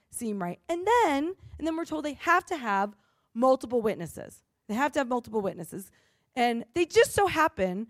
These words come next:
to have multiple people who just so happen to stumble into this circumstance and witness what was going on. And they were able to bring this woman before Jesus,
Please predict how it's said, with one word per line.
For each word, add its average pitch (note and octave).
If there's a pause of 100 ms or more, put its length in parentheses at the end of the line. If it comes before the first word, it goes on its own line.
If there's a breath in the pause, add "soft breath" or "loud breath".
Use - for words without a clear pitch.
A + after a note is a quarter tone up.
(180 soft breath)
to C#4
have B3+ (140)
multiple E4+
people F#3+ (180)
who F#4
just D5
so A#4
happen C4+ (140 soft breath)
to D4
stumble E4+
into C#4
this A3+
circumstance A#3 (160 soft breath)
and C#4+
witness D4+
what D4
was A#3+
going C4
on. B3
And D4
they D#4+
were D#4+
able F4+
to C#4+
bring F#4+
this F4+
woman A#3 (180 soft breath)
before D4+
Jesus, D#4